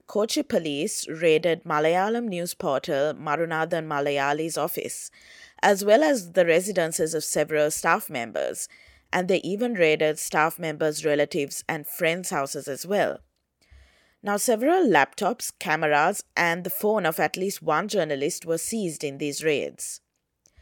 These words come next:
This was all in relation to a video that the Kerala High Court said insulted Kunnathunad member of Legislative Assembly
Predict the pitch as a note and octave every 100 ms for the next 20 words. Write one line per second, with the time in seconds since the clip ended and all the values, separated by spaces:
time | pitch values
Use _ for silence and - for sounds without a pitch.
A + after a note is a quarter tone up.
0 | _ _ _ _ _ _ _ A#3 D#4+ F#4+
1 | D#4+ F3+ E3+ F3 - F#3+ F3+ F3 D#3+ F3+
2 | B3 A#3 B3+ F3+ D#3 D3+ D3+ D3+ F3+ C#3+
3 | D#3 G3 D#3 D#3+ D3+ E3+ D#3+ A3+ G3 D#3+
4 | - - C#3 C#3+ - - E3+ E3+ - D#3+
5 | G3 - C3+ - - G#3+ A#3+ A#3+ G3 E3
6 | C3 E3+ F3 D#3+ D#3 D3+ D3 C#3+ E3+ D#3+
7 | F3+ - G#3 G#3 A#3+ G#3+ - D#3 D3 D3+
8 | D3